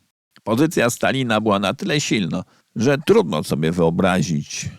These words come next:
skuteczny spisek przeciwko niemu. Zwłaszcza wobec specyficznego charakteru państwa sowieckiego, wzajemnej podejrzliwości, wzajemnego donosicielstwa.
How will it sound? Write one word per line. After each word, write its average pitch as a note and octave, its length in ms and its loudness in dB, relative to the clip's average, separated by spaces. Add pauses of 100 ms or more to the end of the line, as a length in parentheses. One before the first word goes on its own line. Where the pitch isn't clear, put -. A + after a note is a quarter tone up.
(160)
skuteczny A2 640 2
spisek - 480 -4
przeciwko - 500 -10
niemu. - 320 -16 (440)
Zwłaszcza D3 600 -2
wobec D2+ 540 -2 (180)
specyficznego G2 680 2
charakteru G2 500 2
państwa A2 420 0
sowieckiego, F2 760 -2 (240)
wzajemnej F#2+ 580 2
podejrzliwości, F#2 960 2 (120)
wzajemnego F2 460 2
donosicielstwa. F2 840 -6